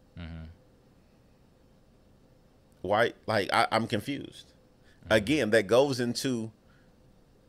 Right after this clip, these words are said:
Speaker 2: people, you, like, you, you, you challenging the way that people think. I don't care what you think about me, 'cause you're gonna think good or bad. That's what it, regardless of if I'm a,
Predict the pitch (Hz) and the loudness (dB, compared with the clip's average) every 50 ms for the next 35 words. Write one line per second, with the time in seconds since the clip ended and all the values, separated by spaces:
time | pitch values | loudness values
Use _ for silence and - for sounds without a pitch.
0 | _ _ _ _ _ _ _ _ _ _ _ _ _ _ - - - - 143 151 | _ _ _ _ _ _ _ _ _ _ _ _ _ _ -20 -18 -12 -10 -8 -8
1 | 151 131 - - 110 104 92 87 82 78 69 - - - 101 101 104 95 95 90 | -8 -10 -8 -2 0 2 2 2 2 0 -2 -6 -8 -8 -4 -2 0 0 0 0
2 | 95 117 117 113 - 104 101 101 - - - - _ - - _ _ _ _ _ | -2 -4 -4 -4 -6 -8 -10 -10 -10 -12 -16 -20 _ -20 -20 _ _ _ _ _
3 | - - 135 143 - - - 120 120 123 127 123 120 101 117 113 113 110 104 101 | -8 -8 -6 -6 -4 -2 0 0 2 2 2 0 0 0 -2 -2 -2 0 0 0
4 | 98 87 95 98 117 135 120 101 92 - - 120 120 - 92 87 - - 87 98 | 0 2 2 0 0 0 -2 -4 -4 -4 -6 -8 -8 -6 -8 -8 -8 -8 -10 -10
5 | 127 113 - - _ - - - _ _ _ _ _ _ _ _ _ _ _ - | -10 -12 -14 -16 _ -20 -20 -20 _ _ _ _ _ _ _ _ _ _ _ -20
6 | - _ _ _ _ _ _ _ _ - - - - 92 92 - 92 76 73 60 | -20 _ _ _ _ _ _ _ _ -14 -10 -10 -10 -10 -10 -10 -10 -10 -10 -10
7 | - - 76 - 80 80 80 - 69 78 80 78 82 98 127 131 - 104 95 117 | -12 -14 -14 -10 -10 -10 -10 -8 -6 -4 -4 -4 -6 -8 -10 -10 -10 -10 -10 -10
8 | 123 123 95 90 - 107 90 80 78 92 104 113 113 107 98 107 127 - - 87 | -10 -10 -10 -8 -6 -8 -8 -6 -4 -4 -2 -2 -2 -2 0 0 0 0 0 -2
9 | 80 92 - - - - - 67 60 - - - _ - - 82 90 95 87 104 | -4 -4 -6 -6 -6 -8 -8 -8 -8 -10 -12 -16 _ -16 -10 -8 -8 -4 0 2
10 | 110 107 104 98 104 90 80 101 95 - 98 98 90 73 64 - | 2 2 0 -2 -6 -8 -8 -8 -6 -6 -6 -6 -6 -6 -8 -8